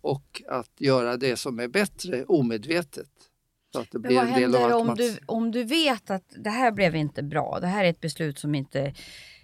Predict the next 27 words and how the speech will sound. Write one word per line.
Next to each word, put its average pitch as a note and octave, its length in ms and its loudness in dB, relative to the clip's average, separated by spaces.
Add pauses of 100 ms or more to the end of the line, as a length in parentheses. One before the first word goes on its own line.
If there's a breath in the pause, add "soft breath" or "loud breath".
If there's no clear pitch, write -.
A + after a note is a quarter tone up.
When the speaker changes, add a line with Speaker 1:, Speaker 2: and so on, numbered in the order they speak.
(100 loud breath)
Speaker 2:
eh, B2+ 520 2 (460)
blev D#3+ 160 0
så D3 160 -8
bra C3+ 300 0 (380)
och F3+ 120 -2
det E3+ 80 2
här E3 180 2
är D3+ 60 2
Speaker 1:
Mm. C3+ 120 -6
Speaker 2:
in-, D3 320 0 (140)
inprogrammerat, D3 1000 -2
det E3+ 80 0
går D#3+ 220 -2
a-, C#3 140 2 (240)
automatiskt. E3+ 880 -4 (480 loud breath)
Om G#3+ 200 -4
jag G#3+ 120 0
då D4+ 180 0
vet A#3 280 0
om C4 240 2
att E3 200 -2
jag F3+ 120 0
vill F3+ 120 2
ha E3+ 260 2
ett E3+ 100 -4
annat G#3+ 300 0
resultat B3+ 760 2